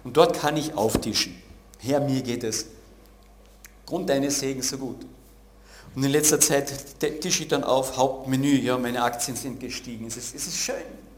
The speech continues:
Und ich sage, Herr, ich habe auch noch eine Nachspeise, ich habe einen Titel bekommen letztlich.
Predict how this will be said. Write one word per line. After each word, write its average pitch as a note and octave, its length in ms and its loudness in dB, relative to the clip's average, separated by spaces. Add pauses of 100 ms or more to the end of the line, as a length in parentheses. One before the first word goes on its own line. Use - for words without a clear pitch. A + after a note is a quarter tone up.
(1600)
Und C#3+ 60 -10
ich C#3+ 80 -2
sage, D#3+ 180 0
Herr, D#3+ 320 0
ich - 120 -2
habe D3+ 140 0
auch C#3+ 180 0 (220)
noch D3+ 80 -6
eine D3+ 100 -4
Nachspeise, D3+ 600 -2
ich C3 100 -10
habe C3+ 160 -6
einen B2+ 160 -6
Titel - 220 -10
bekommen D3+ 420 -10
letztlich. - 540 -12